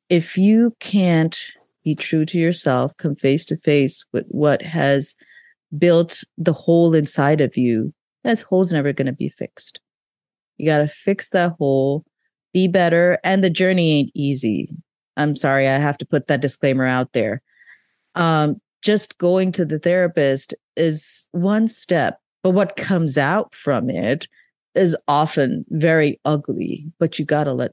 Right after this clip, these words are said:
the ugly go. You gotta let it go because, and the difficult part is for a lot of people is that you've been with the ugly for so long that you, it becomes your, your safe space. That's the,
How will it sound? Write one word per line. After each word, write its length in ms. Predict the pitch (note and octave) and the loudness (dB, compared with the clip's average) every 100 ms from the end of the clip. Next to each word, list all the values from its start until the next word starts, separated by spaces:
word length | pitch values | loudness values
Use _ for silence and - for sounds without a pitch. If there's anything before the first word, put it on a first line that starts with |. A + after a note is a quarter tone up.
| _ | _
the 160 | - | -8
ugly 300 | C#3 - - | -8 -10 -12
go. 280 | - - - - _ _ _ _ _ _ _ _ | -10 -12 -12 -18 _ _ _ _ _ _ _ _
You 80 | - | -8
gotta 300 | - D#3 E3+ | -2 0 2
let 180 | E3 D#3+ | 2 2
it 160 | D#3 - | 0 0
go 340 | D#3 E3 E3 _ - - _ _ _ | 2 2 -2 _ -20 -20 _ _ _
because, 600 | E3+ - F#3 E3+ E3+ - _ _ _ _ _ _ | -4 0 2 2 0 -6 _ _ _ _ _ _
and 300 | G#3+ G3+ G3+ - | 0 2 2 -2
the 100 | F3+ | -2
difficult 520 | F#3+ C4+ D#4 - A#3 | 0 0 -2 -2 -2
part 280 | - G3 E3+ | 0 0 2
is 540 | D#3+ D3 - - - - _ _ | 2 0 -2 -8 -10 -12 _ _
for 140 | - | 0
a 80 | F3+ | 2
lot 200 | F3+ G3 | 2 2
of 160 | F#3+ - | -2 -2
people 460 | F3 E3 C3 B2 | -4 -2 -2 0
is 100 | C#3 | 0
that 180 | D3+ C#3 G#3+ | 0 -2 -2
you've 300 | F3+ D3+ - | -4 -2 0
been 200 | E3+ E3+ | 0 2
with 140 | D3+ | 0
the 160 | - - | -2 -4
ugly 280 | D3+ D3+ C#3 | -4 -2 -4
for 180 | - C3+ | -4 -6
so 240 | - C3+ | -2 -2
long 680 | B2+ C3+ D#3 D#3 A#2 A#2+ A#2 - _ _ _ - | 0 -2 0 0 -2 -4 -6 -10 _ _ _ -2
that 240 | E3+ - | -2 0
you, 100 | F#3 - | -2 0
it 200 | G3 E3+ | 0 2
becomes 440 | F#3 - F3+ F#3 | -2 0 0 2
your, 300 | E3+ D#3+ D3 - _ | 2 2 2 -4 _
your 140 | D#3+ | -2
safe 400 | D#3+ - F3+ E3 | 0 2 2 2
space. 500 | - - - - - | 0 -4 -4 -4 -4
That's 260 | - D#3 - | -2 -2 0
the, 180 | C3+ | -4